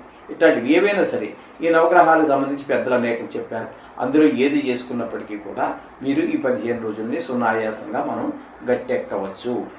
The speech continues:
ఇది కేవలము రాశి ఫలితాలే. వ్యక్తిగత జాతకానికి దీన్ని అనుసంధానం చేసి చూసుకోవాల్సిందే కానీ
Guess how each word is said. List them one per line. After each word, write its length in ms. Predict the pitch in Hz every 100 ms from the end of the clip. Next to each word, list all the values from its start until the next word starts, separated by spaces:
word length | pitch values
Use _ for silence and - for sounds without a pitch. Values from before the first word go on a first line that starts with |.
| -
ఇది 140 | 143
కేవలము 640 | 190 131 113 107 107 113 170
రాశి 280 | 147 117 -
ఫలితాలే. 460 | 117 - 104 101 - - - -
వ్యక్తిగత 400 | 120 120 180 185 165
జాతకానికి 800 | 139 131 131 131 127 117 - - - - -
దీన్ని 300 | 131 151 143
అనుసంధానం 540 | 123 131 127 127 123 120
చేసి 300 | 120 - 120
చూసుకోవాల్సిందే 680 | 117 - 120 113 110 107 98
కానీ 220 | 120 294